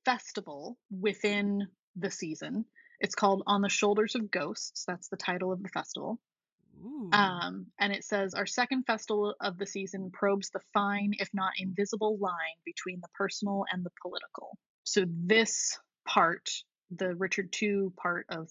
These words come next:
Speaker 1: On the Shoulders of Ghosts, also includes Edward two, which is Marlowe's play, and Richard
Speaker 2: Mm-hmm.
Speaker 1: two, um, and then a play called After Edward, which is written by Tom Stewart.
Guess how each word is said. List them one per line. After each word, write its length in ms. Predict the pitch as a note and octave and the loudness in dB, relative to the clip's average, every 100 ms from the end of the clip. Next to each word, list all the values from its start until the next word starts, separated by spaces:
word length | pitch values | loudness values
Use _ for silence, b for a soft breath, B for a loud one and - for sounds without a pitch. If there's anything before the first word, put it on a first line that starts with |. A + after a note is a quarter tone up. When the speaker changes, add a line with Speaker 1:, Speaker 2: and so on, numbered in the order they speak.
| - | -6
Speaker 1:
On 120 | E3+ | -6
the 80 | D#3+ | -4
Shoulders 380 | - F3+ F3 F#3 | -6 -6 -8 -6
of 60 | |
Ghosts, 420 | F3 F3+ F3+ - - | -6 -4 -6 -6 -2
also 320 | G3 F#3 G3+ F#3 | 0 2 2 2
includes 760 | F#3 F#3 G3 F#3+ F3+ F3 - B B B A3 | 0 -2 -4 -2 -2 -4 -8 B B B 6
Edward 420 | A3+ A3+ A3+ G3+ | 6 4 0 0
two, 380 | - D#3+ F#3 A3 | 0 0 -4 -4
which 180 | G3 F#3 | -4 -2
is 320 | E3+ E3+ - _ G3 | -4 -6 -10 _ -2
Marlowe's 420 | G3 F#3+ E3 D#3+ | 0 2 -2 -4
play, 340 | - - F#3 - B B B - | -4 -2 -4 -6 B B B 0
and 280 | F#3 F3+ F#3+ | 2 4 4
Richard 320 | F#3 G3+ F#3+ | 6 6 2
Speaker 2:
Mm-hmm. 40 | |
Speaker 1:
two, 380 | - E3+ D#3 D#3 - b - | 2 2 0 -4 -10 b -2
um, 320 | F#3 E3+ F3+ - | -2 -2 -4 0
and 160 | F#3+ F3 | 0 0
then 220 | F3 E3+ | -2 -2
a 60 | F3+ | -2
play 220 | - F3+ | 0 -2
called 280 | F3 F3+ F3+ | 0 -4 0
After 380 | E3 F3+ - F#3+ | 2 2 2 0
Edward, 420 | - F3 B3+ F4 - _ - | 0 0 -2 -2 -6 _ -6
which 480 | F#3 F#3+ F#3+ - - | 2 2 4 0 2
is 760 | G#3+ G3 F3+ E3+ F#3 D4 F4 - _ - | 4 4 4 2 4 4 2 -2 _ -6
written 340 | F#3+ - G#3 | -2 0 -2
by 200 | F#3+ F3+ - | -2 -4 -8
Tom 480 | - G#3+ G#3+ G#3+ G#3 | -4 -2 -2 -2 -6
Stewart. 840 | - - - G#3+ F4 - - | -10 -8 -4 -2 -4 -8 -14